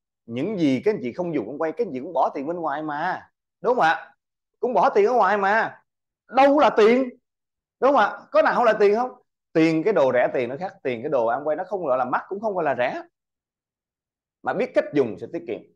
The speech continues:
sẽ được. Nên những ai mà sau ngày hôm nay hãy quay trở lại, à, nhìn lại trong nhà mình còn gì, rồi vứt bà nó hết đi.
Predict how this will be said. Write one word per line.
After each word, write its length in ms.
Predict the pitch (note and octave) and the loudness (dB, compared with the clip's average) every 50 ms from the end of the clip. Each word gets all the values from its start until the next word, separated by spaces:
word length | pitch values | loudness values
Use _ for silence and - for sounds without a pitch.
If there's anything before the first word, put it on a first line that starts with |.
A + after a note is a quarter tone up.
| _ _ | _ _
sẽ 80 | A#2+ | -10
được. 260 | C3 A#2+ G2 F2 - _ _ _ _ _ _ _ _ _ _ _ _ _ _ _ _ - | -8 -8 -8 -10 -12 _ _ _ _ _ _ _ _ _ _ _ _ _ _ _ _ -6
Nên 180 | F3 F#3+ F3 | -4 -2 -2
những 180 | D#3 D3+ F3 A#3+ | 0 0 -2 -2
ai 320 | - - F3+ F#3+ G3+ G3+ | -2 -2 -2 -2 -2 -2
mà 160 | F#3 E3 C3 | -2 -2 -4
sau 220 | G#2+ - D#3+ D#3+ D#3 | -2 0 -2 -2 -2
ngày 140 | C#3+ B2 A2 | -2 -6 -8
hôm 140 | A#2 C3 | -6 -6
nay 180 | C#3 C#3 C3 C3 C3+ - _ _ _ _ | -4 -4 -4 -4 -6 -12 _ _ _ _
hãy 180 | _ - G2+ C3 | _ -12 -10 -10
quay 340 | C#3 C3 D3 D#3 D3+ D3 B2 G#2 | -6 -2 0 2 2 2 0 -2
trở 100 | G#2+ A2 | -4 -6
lại, 200 | A#2 F#2+ D#2 - _ _ _ _ _ _ _ _ _ | -6 -8 -12 -14 _ _ _ _ _ _ _ _ _
à, 200 | - F#2+ F#2 F2 | -14 -12 -12 -10
nhìn 360 | F2+ F2+ F#2 G2+ A2+ C#3+ D3+ | -10 -12 -10 -6 -4 -2 -2
lại 360 | C#3+ B2+ A#2+ G2 G2+ - - _ _ _ _ _ _ _ | 0 -2 -2 -2 -4 -6 -10 _ _ _ _ _ _ _
trong 160 | - C#3 C#3 | -4 -4 -4
nhà 160 | B2+ A#2 G#2+ | -4 -4 -6
mình 180 | G2+ G2 G2 F#2+ F2+ | -6 -8 -10 -10 -10
còn 240 | G2+ F#2 G2+ A2+ G#2+ | -10 -10 -10 -12 -14
gì, 140 | G2+ F2+ F2+ _ _ _ _ _ _ _ _ _ _ _ _ _ _ | -14 -14 -16 _ _ _ _ _ _ _ _ _ _ _ _ _ _
rồi 100 | F2 E2+ | -14 -10
vứt 140 | F#2+ C3 - | -10 -10 -8
bà 320 | - - G2+ G2 F#2+ F2+ F2 | -8 -8 -8 -8 -10 -14 -18
nó 100 | E2+ F2+ | -18 -20
hết 120 | G#2 A#2+ - | -20 -20 -20
đi. 80 | _ - | _ -20